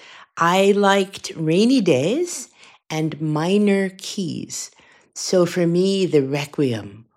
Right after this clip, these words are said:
was the most beautiful music I had ever heard, Mozart's Requiem. And that was my gateway to the rest of his repertoire, which, which was really kind of an unusual way maybe for a child to find, but access, but it was, it was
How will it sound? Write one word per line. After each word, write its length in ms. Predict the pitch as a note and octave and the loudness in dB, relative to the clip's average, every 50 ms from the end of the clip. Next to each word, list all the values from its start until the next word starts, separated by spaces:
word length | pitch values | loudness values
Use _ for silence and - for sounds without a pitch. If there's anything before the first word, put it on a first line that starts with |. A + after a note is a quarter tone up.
| _ _ - C#3 | _ _ -10 -10
was 180 | C3 C3 - | -8 -8 -8
the 140 | - D3 C#3 | -6 -4 -4
most 280 | C#3 C3+ C3+ B2+ - - | -2 -2 -2 -4 -6 -6
beautiful 440 | D#3 F3 G3 G#3+ G3+ G#3 - F3 | -4 0 0 0 0 0 -2 -4
music 360 | D#3+ D3+ D3 C#3 C#3 C#3 C3+ C3+ | -4 -4 -4 -2 -4 -4 -2 -2
I 120 | C3 C3 | -4 -2
had 240 | A#2+ A#2+ C3 C3 - | -2 -4 -6 -6 -6
ever 320 | - - B2 A#2+ A#2+ A#2 | -6 -8 -8 -8 -8 -10
heard, 360 | G#2+ G#2 G#2+ G2 - - - - _ - _ _ - | -10 -8 -10 -10 -12 -12 -16 -20 _ -20 _ _ -8
Mozart's 600 | D3 C#3+ B2 A#2+ A#2+ - C#3 B2+ B2 - - B2+ | -4 -2 -2 -2 -2 -2 -2 -2 -2 -4 -6 -8
Requiem. 420 | A2+ G#2 - - B2 - - C3 - - - - - - - - | -8 -8 -6 -8 -8 -8 -8 -10 -14 -20 -20 -20 -20 -20 -6 -2
And 180 | D3 D3 C3+ | -2 -2 2
that 240 | C#3 D#3 D#3 E3 - | 4 4 4 4 6
was 240 | D#3 D#3+ D3+ D#3 - | 4 4 2 2 0
my 220 | D3+ C#3 C#3 C#3 C3+ | -2 0 0 0 -2
gateway 920 | C3+ B2 - - C#3 C#3 C#3+ - - C#3 B2 A2 A2 E2 C2+ B2 - _ _ _ _ - | -4 -6 -2 0 0 0 0 -2 -4 -4 -2 -2 -2 -4 -6 -10 -14 _ _ _ _ -16
to 100 | - C#3 | -10 -6
the 140 | B2+ A#2+ | -6 -4
rest 260 | A#2 A#2 A#2 - - - | -4 -4 -6 -6 -6 -10
of 100 | A#2+ A#2 | -10 -8
his 240 | A2 G#2+ F#2+ - G2+ | -8 -10 -10 -6 -8
repertoire, 680 | G2 G2+ - G#2+ A2 - - - - - - - - _ - | -8 -8 -8 -12 -16 -14 -10 -10 -10 -10 -10 -16 -20 _ -14
which, 420 | - B2 A#2 - - - - - - - - - - - _ - | -10 -10 -8 -6 -8 -8 -8 -10 -18 -20 -20 -20 -20 -20 _ -4
which 220 | D3 C#3+ C3 - | -2 -2 0 2
was 200 | D3 C3+ B2 - | 0 -2 0 0
really 220 | C#3 C3+ C#3+ C#3+ | -2 0 0 -2
kind 240 | C3+ - D#3+ D3+ D3+ | -4 -2 -2 0 0
of 80 | - - | 2 2
an 100 | D#3 D3 | 4 4
unusual 480 | D#3+ E3 E3+ E3+ E3+ F3 F3 E3+ E3 | 4 4 4 4 4 4 4 4 4
way 200 | D#3 D#3 D3+ D3+ | 6 6 4 4
maybe 320 | D3+ C#3+ C3+ C3+ D#3+ F#3 G3 | 4 2 0 2 2 0 2
for 200 | - A#3+ G#3+ G3 | 2 4 4 4
a 60 | F#3+ | 4
child 460 | F#3 - - E3 D#3+ E3+ F3+ G3 G3 - | 2 0 -2 0 0 0 0 -2 -2 -4
to 100 | G3+ F#3+ | -6 -2
find, 440 | - F#3 E3+ E3 E3+ F3+ F3 - - - - - - - - - - - | 0 2 2 2 2 0 -4 -6 -10 -16 -16 -14 -14 -14 -16 -18 -10 -2
but 180 | - D#3 - - | -2 -2 2 2
access, 540 | D3+ E3 - - - G#3+ A3 A3 - - | 0 0 0 2 2 4 4 4 0 -4
but 220 | - - E3 D#3 D#3 | 0 2 2 4 4
it 200 | D#3 D3 D3+ - | 2 0 0 0
was, 340 | D#3+ D3 D3 C#3+ C#3 - - | 2 2 2 0 -2 -6 -8
it 140 | C#3 - - | -8 -8 -6
was 220 | - B2+ - - | -6 -8 -8 -8